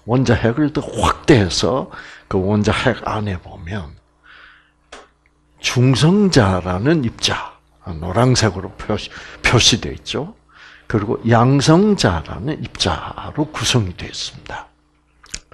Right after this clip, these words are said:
이게, 이게, 이게 사실은 여러분이 이거를 지금 보고 계신데, 어,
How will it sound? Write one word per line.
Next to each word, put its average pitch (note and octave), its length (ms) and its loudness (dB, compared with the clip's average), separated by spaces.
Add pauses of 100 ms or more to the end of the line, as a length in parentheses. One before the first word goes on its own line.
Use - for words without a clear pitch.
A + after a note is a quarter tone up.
(340)
이게, - 180 2
이게, F3 420 4 (460)
이게 - 360 4 (520)
사실은 C#3 640 4 (320)
여러분이 D#3+ 480 4
이거를 D#3 580 2
지금 B2+ 240 0
보고 B2+ 400 2
계신데, A#2 880 0 (400)
어, A#2+ 400 2